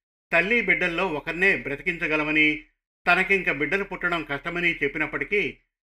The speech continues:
తననే బ్రతికించమన్న భర్త కోరిక, అది అత్తామామలు సమర్థించిన విషయం,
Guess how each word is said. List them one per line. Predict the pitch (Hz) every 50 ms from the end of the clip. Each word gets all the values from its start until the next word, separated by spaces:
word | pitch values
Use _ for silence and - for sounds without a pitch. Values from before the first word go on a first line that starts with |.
| _ _ _ -
తననే | 165 160 170 190 202 226 233
బ్రతికించమన్న | 208 165 156 151 165 170 185 180 - 190 170 160 156 175 175
భర్త | 143 123 131 147 - -
కోరిక, | 156 - - 151 151 151 143 151 147 143 143 143 - - _ _ _ _ _ _ _ -
అది | 170 196 175 156 135 127 151 - _ _ _ _
అత్తామామలు | - 147 151 - - 208 208 196 180 180 190 190 180 143 -
సమర్థించిన | 156 147 156 165 147 139 170 185 175 175 151
విషయం, | 147 143 139 - 156 151 151 151 147